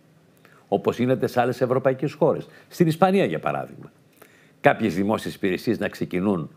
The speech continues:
το οκτάωρό τους, το εφτάωρό τους, πόσο είναι, στις οκτώ το πρωί, κάποιοι άλλοι υπάλληλοι στις δέκα και κάποιοι άλλοι στις έντεκα. Το ίδιο να γίνεται και με αρκετές ιδιωτικές υπηρεσίες.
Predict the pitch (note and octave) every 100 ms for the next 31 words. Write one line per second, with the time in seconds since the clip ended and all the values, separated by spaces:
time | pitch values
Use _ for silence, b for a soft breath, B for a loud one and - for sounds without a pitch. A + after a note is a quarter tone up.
0 | b b _ G#2+ F#2 - G2 G2 G#2 -
1 | - F#2+ - F#2+ F2+ F#2 D#2+ F2 - -
2 | F2+ F2+ D2+ - b b b - - A2
3 | - C#3+ - - D2 C3+ D#3+ C#3+ - B2
4 | G#2 G2 G#2 F#2 F2 D2+ - - F#2+ A2+
5 | F3+ F#3+ B B B _ D3+ - F3 -
6 | B2+ F3 - F3 A3 G#3 F#2 - - -
7 | _ - B B B B - B2 A#2 D3
8 | D#3+ B2+ F2+ G2 G2 D3 C#3+ B2+ B2 A2+
9 | G#2+ F2 A2+ - D3+ C#3 D#3+ E3+ G#3+ D#3+
10 | - D2+ - - -